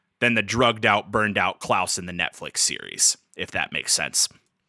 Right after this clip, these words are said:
Moving on, the next character we're gonna talk about is Number Five,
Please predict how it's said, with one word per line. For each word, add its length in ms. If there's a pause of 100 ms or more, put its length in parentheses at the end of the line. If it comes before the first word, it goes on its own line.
(420)
Moving 580
on, 440
the 80
next 300
character 360
we're 80
gonna 160
talk 260
about 300
is 200
Number 420
Five, 720